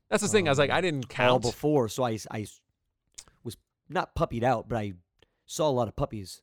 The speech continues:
Speaker 1: We
Speaker 2: that
Speaker 1: all
Speaker 2: day.
Speaker 1: said over anyway. Let's just say it's a
Speaker 2: But
Speaker 1: wash. All right, nobody.
Speaker 2: Mm,
Speaker 1: Uh,
Speaker 2: it's a wash,
Speaker 1: it is what it
Speaker 2: yeah,
Speaker 1: was.
Speaker 2: whatever.
Speaker 1: We all, we're
Speaker 2: <laughs>
Speaker 1: all correct. I think somewhere, if we dig deep enough, there was a dog behind the camera,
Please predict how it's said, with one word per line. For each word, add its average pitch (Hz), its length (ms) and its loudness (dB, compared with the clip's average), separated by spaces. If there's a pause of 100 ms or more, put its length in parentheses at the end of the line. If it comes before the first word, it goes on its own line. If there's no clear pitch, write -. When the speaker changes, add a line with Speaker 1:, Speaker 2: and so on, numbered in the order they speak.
Speaker 1:
We 285 100 0
Speaker 2:
that 269 80 8
Speaker 1:
all 214 100 8
Speaker 2:
day. - 60 4
Speaker 1:
said 208 220 6
over 139 320 6
anyway. 127 280 2
Let's 131 200 0
just 101 160 -2
say 117 120 4
it's 104 120 -2
a 113 40 0
Speaker 2:
But 92 40 -4
Speaker 1:
wash. 85 340 -2
All 101 60 -2
right, 92 160 0
nobody. 98 320 -2
Speaker 2:
Mm, 107 160 -4
Speaker 1:
Uh, - 20 -6
Speaker 2:
it's 110 140 -8
a 110 40 -4
wash, 135 180 -6
Speaker 1:
it 117 80 0
is 98 180 0
what 92 100 -2
it 90 40 -2
Speaker 2:
yeah, - 20 -
Speaker 1:
was. 90 160 -4
Speaker 2:
whatever. 104 80 -4
Speaker 1:
We 160 100 4
all, 147 220 6
we're 139 160 4
Speaker 2:
<laughs> - 20 8
Speaker 1:
all 127 140 6
correct. 110 520 0
I 117 100 -2
think 123 200 0
somewhere, 120 400 -2
if 110 80 -6
we 117 160 -4
dig 113 240 -2
deep 117 180 0
enough, 98 240 0
there 110 120 0
was 104 140 -2
a 104 40 -2
dog 98 240 0
behind 95 260 -4
the 92 60 -8
camera, 90 340 -6